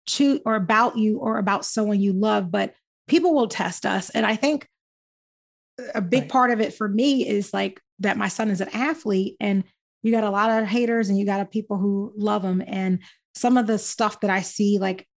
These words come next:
Speaker 1: you know, even though they say, "Don't read the comments, don't read the comments." I do
Speaker 2: Mm-hmm.
Speaker 1: read the comments sometimes. And I get fired up when people say stuff about my kid. Like,
Speaker 2: Mm-hmm.
Speaker 1: "Don't mess with someone's kid. Don't mess with my
Speaker 2: <laughs>
Speaker 1: kid." Okay. Like,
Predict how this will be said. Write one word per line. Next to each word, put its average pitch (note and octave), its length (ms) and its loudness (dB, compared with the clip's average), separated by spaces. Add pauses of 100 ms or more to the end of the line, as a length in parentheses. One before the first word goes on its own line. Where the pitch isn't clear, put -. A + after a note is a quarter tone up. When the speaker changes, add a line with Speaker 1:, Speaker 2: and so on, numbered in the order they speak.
(180)
Speaker 1:
you A3+ 80 2
know, G3 140 2
even G#3+ 160 2
though G3+ 80 2
they G3 40 2
say, F3+ 140 0
"Don't F#3 440 0
read F#3+ 200 2
the F#3+ 60 -6
comments, F#3+ 460 -2
don't F#3 240 -2
read G3 160 -6
the - 40 -20
comments." G3 400 -6 (260)
I G3+ 120 2
do A#3 80 4
Speaker 2:
Mm-hmm. G#3 100 0
Speaker 1:
read G#3 100 0
the G3+ 60 -2
comments G3+ 360 -6
sometimes. C4 540 -2
And G3+ 200 0 (600)
I A3 160 2
get A3+ 220 0
fired B3 800 2 (220)
up A#3+ 320 0 (100)
when G3+ 180 4
people A3 280 0
say G3 180 0
stuff F#3+ 200 -2
about E3+ 260 -2
my E3 120 -6
kid. - 340 -8 (100)
Like, F3 220 -2
Speaker 2:
Mm-hmm. F3+ 640 0
Speaker 1:
"Don't D4 240 6
mess D#4 180 2
with C#4 100 0
someone's G#3 360 2
kid. G3+ 280 4
Don't D4+ 180 4
mess B3+ 180 4
with A3+ 100 2
my B3 160 4
Speaker 2:
<laughs> A#3 120 4
Speaker 1:
kid." F#3 200 2
Okay. B3 360 4
Like, G#3+ 220 2